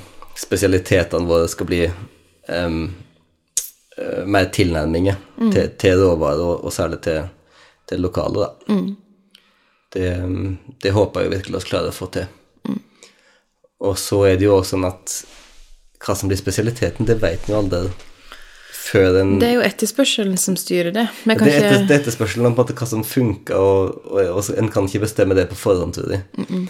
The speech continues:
Speaker 1: Jeg vet jeg leser om da, om da, eh, Saint John's i London begynte å lage donuts, liksom.
Speaker 2: Mm.
Speaker 1: Ehm,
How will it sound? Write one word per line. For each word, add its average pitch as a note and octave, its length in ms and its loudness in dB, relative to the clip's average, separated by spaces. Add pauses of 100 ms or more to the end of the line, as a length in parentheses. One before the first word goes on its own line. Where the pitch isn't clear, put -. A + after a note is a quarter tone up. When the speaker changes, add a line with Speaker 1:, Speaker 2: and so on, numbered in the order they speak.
(120)
Speaker 1:
Jeg A2 100 2
vet G2+ 160 4
jeg G2+ 80 4
leser G2+ 280 0
om G2 120 0
da, F2 320 0 (1400)
om G2+ 200 2
da, F#2+ 140 4 (380)
eh, F#2+ 60 0
Saint F#2+ 300 0
John's G2 400 0
i G2 60 2
London F#2 500 0 (720)
begynte G2 460 0
å F#2 40 0
lage F#2 240 0
donuts, D#2+ 460 -2
liksom. A#2 360 0 (120)
Speaker 2:
Mm. F#3+ 300 -2 (880)
Speaker 1:
Ehm, F#2+ 380 2